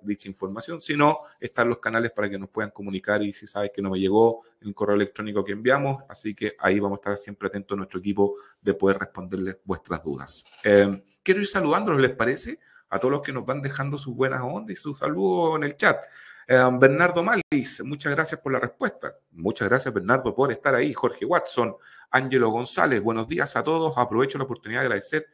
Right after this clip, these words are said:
estas instancias. Y nosotros de agradecer tu tiempo, Ángelo, y confianza de estar conectándote a la sesión del día de hoy. Y esperamos que sea súper, súper provechosa. Eh, Luis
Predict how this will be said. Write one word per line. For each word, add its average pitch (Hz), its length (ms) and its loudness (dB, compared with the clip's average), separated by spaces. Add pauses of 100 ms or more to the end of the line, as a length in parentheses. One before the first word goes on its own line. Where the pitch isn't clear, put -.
(220)
estas 135 260 -6
instancias. 131 640 -2
Y 127 80 -4
nosotros 180 460 -2
de 170 60 -4
agradecer 143 440 -2
tu 147 160 -8
tiempo, 156 380 -6
Ángelo, 165 300 -8
y 147 40 -6
confianza 180 600 -10 (300)
de 117 80 -8
estar 143 260 -4
conectándote 139 840 -2 (260)
a 110 80 2
la 113 80 2
sesión 131 340 -4
del 127 140 0
día 127 180 0
de 123 100 2
hoy. 135 160 2
Y 123 40 -2
esperamos 135 500 2
que - 120 -12
sea 131 340 -2 (220)
súper, 135 440 -2
súper 117 380 -2
provechosa. 101 720 0 (220)
Eh, 92 240 2
Luis 135 420 2